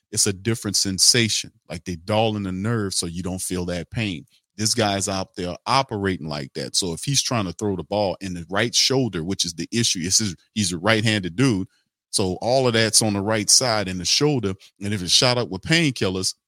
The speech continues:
and he's shot up with, you know, where, I don't know which side his ribs on. They don't tell you which side of the ribs on. I wanna say it's probably the same side, side where the shoulder issue. So it's all connected to it. I wouldn't be surprised if it's his right ribs that's tore up, because that's where he got slammed down on,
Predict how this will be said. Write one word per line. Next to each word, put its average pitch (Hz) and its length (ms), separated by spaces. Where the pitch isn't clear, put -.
and 107 100
he's 135 180
shot 131 220
up 113 120
with, 101 220
you 120 120
know, 107 100
where, 101 260
I 120 40
don't 127 160
know 107 80
which 113 240
side 107 260
his 107 180
ribs 113 300
on. 95 140
They 98 80
don't 104 240
tell 101 220
you 95 140
which 104 300
side 101 360
of 80 120
the 82 100
ribs 113 320
on. 85 160
I 87 60
wanna 110 280
say - 180
it's 87 120
probably 90 420
the 98 60
same 101 320
side, 107 360
side 107 300
where 92 160
the 82 80
shoulder 160 380
issue. 82 300
So 98 200
it's 98 100
all 117 160
connected 117 540
to 160 160
it. - 80
I - 60
wouldn't 147 180
be 120 80
surprised 123 480
if 92 100
it's 90 120
his 87 160
right 101 260
ribs 95 360
that's 80 140
tore 82 260
up, - 60
because 82 280
that's 101 180
where 95 160
he 92 80
got 85 200
slammed 101 400
down 107 260
on, 95 120